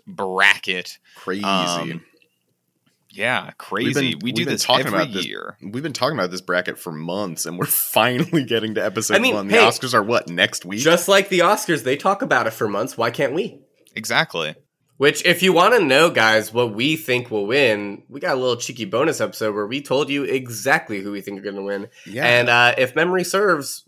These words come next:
Speaker 3: we have a pretty good, uh,
Speaker 1: Track record.
Speaker 3: track record, so.
Speaker 1: Yeah, but,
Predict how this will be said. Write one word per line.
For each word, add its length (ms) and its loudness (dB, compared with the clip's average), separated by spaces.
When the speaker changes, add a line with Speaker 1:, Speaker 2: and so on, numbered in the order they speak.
Speaker 3:
we 200 -10
have 120 -2
a 80 -2
pretty 200 -2
good, 260 -4
uh, 420 -4
Speaker 1:
Track 300 -8
record. 340 -14
Speaker 3:
track 260 -6
record, 360 -4
so. 400 -4
Speaker 1:
Yeah, 300 -6
but, 260 -4